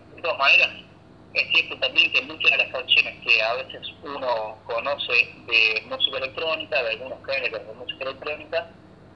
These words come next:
son las versiones ex-, extendidas o son las versiones que solemos usar los D Js para mezclar y están justamente extendidas en tiempo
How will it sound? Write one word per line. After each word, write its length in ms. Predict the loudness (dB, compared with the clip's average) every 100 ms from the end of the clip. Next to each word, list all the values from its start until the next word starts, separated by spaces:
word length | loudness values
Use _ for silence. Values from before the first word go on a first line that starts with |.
| -20
son 160 | -10 -4
las 100 | -4
versiones 380 | -4 -2 0 0 -2
ex-, 480 | -8 -10 -12 -2 -2
extendidas 880 | -2 -2 -2 -2 -4 0 -2 -2
o 80 | -6
son 140 | -4 0
las 80 |
versiones 360 | 0 -2 0 0
que 220 | 0 -4 -2
solemos 440 | -4 -4 -4 -4
usar 260 | -4 -2 -2
los 140 | -4
D 120 | -6 -4
Js 220 | -4 -4
para 180 | -6 -6
mezclar 500 | -8 -6 2 4 2 -2 -20 -20 -20 -20 -20 -8
y 540 | -2 0 0 0 0
están 460 | -2 0 0 0 -4
justamente 440 | -8 -4 -4 -4 -4
extendidas 920 | -6 -8 -8 -8 -6 -8 -6 -6 -6
en 100 | -12 -8
tiempo 460 | -4 -4 -4 -8